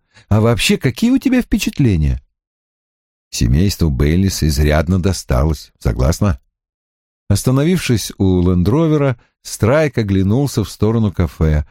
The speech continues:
Его Б М В стоял шагов на пятьдесят дальше. Детектив сделал еще одну затяжку и нахмурился.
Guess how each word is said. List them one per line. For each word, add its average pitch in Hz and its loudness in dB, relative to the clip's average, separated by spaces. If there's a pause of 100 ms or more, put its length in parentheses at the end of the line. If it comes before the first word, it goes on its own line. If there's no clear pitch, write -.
(360)
Его 101 2
Б 107 2
М 101 0
В 131 2
стоял 107 0
шагов 101 -2
на 95 -2
пятьдесят 98 0
дальше. 67 -2 (720)
Детектив 120 0
сделал 117 0
еще 104 0
одну 90 -2
затяжку 107 0
и 104 0
нахмурился. 80 0